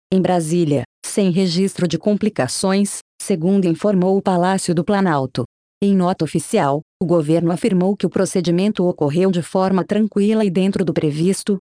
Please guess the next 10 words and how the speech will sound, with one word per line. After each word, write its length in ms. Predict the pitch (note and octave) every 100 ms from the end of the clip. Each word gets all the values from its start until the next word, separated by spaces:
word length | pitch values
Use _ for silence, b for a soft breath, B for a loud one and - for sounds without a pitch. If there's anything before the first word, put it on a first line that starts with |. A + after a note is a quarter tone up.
| _ -
reforçando 580 | F3+ F#3+ F#3+ - F#3+
que 140 | D#3+ G#3+
não 160 | G3+
houve 240 | F#3+ G#3 G3
qualquer 400 | F3 D#3+ G3 G#3+
intercorrência 840 | A#3+ A#3+ - E3 E3+ F#3 - F3
clínica 560 | - A#3 A#3+ A3 G#3+ E3
durante 380 | F3+ F3 D#3
a 60 | F3+
intervenção. 800 | F3+ B3 G#3+ A3 G3 - A#2+